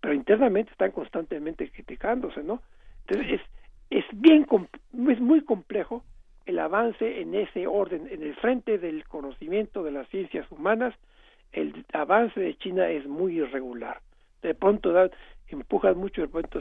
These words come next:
se, se, se, se, se estancan, ¿no?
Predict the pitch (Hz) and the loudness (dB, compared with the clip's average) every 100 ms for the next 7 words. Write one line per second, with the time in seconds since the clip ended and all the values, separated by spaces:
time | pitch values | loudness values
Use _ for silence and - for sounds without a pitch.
0 | - 139 139 - - 143 - - - - | -6 -8 -8 -12 -12 -12 -10 -8 -8 -8
1 | 151 143 147 - 262 - - - - - | -8 -8 -8 -10 -10 -10 -10 -12 -16 -8
2 | - - - 165 156 - - - | -4 -4 2 4 4 -2 -6 -6